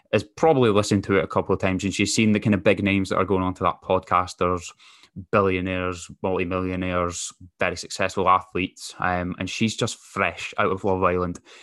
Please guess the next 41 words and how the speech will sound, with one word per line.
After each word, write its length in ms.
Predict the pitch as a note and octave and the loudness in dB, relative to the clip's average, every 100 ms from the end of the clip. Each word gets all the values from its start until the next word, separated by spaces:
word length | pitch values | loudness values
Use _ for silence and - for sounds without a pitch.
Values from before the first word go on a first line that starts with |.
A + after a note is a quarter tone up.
| - _ | -20 _
Now, 120 | F#2+ | -2
I 60 | F#2 | -2
think 280 | - A2+ G#2 | 0 -2 -2
she 280 | - B2 G#2+ | -2 0 2
wanted 320 | G#2 G2+ G2 | 2 0 -2
to 80 | - | -2
uphold 540 | G2+ - - F#2+ F2+ | -2 -2 -2 -2 0
this 220 | F2+ E2+ | -2 -4
kind 180 | - F#2+ | -6 -6
of, 180 | F#2 E2+ | -4 -2
uh, 220 | F#2 F2 E2 _ - _ _ _ | 0 -2 -6 _ -20 _ _ _
image 400 | A2 G2 F#2 F2+ | -2 0 -2 -4
that 160 | - E2 | -2 -2
everyone 420 | F#2+ G2 F#2 F2+ | -2 -2 -2 -4
kind 160 | F2+ F2+ | -4 -6
of, 120 | F2 - | -6 -2
well, 180 | G#2+ - - - - | -2 -2 -14 -16 -6
the 200 | A2 A2 | -2 0
image 340 | A2 G#2 - | 2 0 0
that 200 | G2+ F#2+ - - - _ | -2 -2 -8 -20 -20 _
she 280 | - A#2+ G#2 | -6 -2 0
wanted 240 | G2+ G2 | -2 -4
to 140 | G2+ | -4
show 320 | F#2 - G2 F#2 | -4 -2 0 0
on 300 | G2+ F#2 F2+ - - | -2 -4 -4 -8 0
Diary 320 | F#2 F#2 F2+ | 0 0 0
of 140 | G2 | -2
a 80 | F#2 | -2
C 440 | - A2+ G2+ F#2 | -4 -2 -2 2
E 40 | F#2 | 4
O. 260 | F#2+ F2 - - | 2 0 -10 -8
Um, 200 | F2+ F2+ | -6 -4
you 80 | G2 | -4
need 160 | F#2 | -4
to 180 | - F#2 F#2 | -4 -4 -6
remember 400 | G2+ F#2+ F#2+ F#2+ | -4 -2 -2 -2
the 120 | F#2 | -2
name 200 | F2+ F#2+ | 0 0
of 60 | F#2 | 0
this 140 | F2+ | -2
podcast. 560 | - F#2+ E2+ F#2 F2+ - | -2 -4 -2 0 0 -2